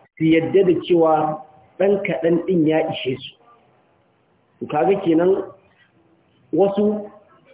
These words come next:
sun yadda su yi ƙasa a addini su samu mutunci, wasu kuma ba su yadda da wannan ba a fagen rayuwa.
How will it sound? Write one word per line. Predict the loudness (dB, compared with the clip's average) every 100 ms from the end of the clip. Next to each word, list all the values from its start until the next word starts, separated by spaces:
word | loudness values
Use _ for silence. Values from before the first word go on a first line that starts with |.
| -20 -20 _ _ _ -2
sun | 2 2
yadda | 2 0 -2 0
su |
yi | -2 -2
ƙasa | -4 -2 -2
a | -2 -2 -4
addini | -4 -2 2 2 2 -2
su | -4
samu | 0 2 2
mutunci, | 2 0 -2 -4 -6 -10 -20 _ _ _ -4
wasu | -2 0 -2
kuma | 0 0 0 -2 -6 -14 -20 _ -6
ba | -6 -4
su | -2
yadda | -2 -2 0
da | 2
wannan | 4 2 2 0
ba | 0
a | 0
fagen | -2 0 0
rayuwa. | 0 0 0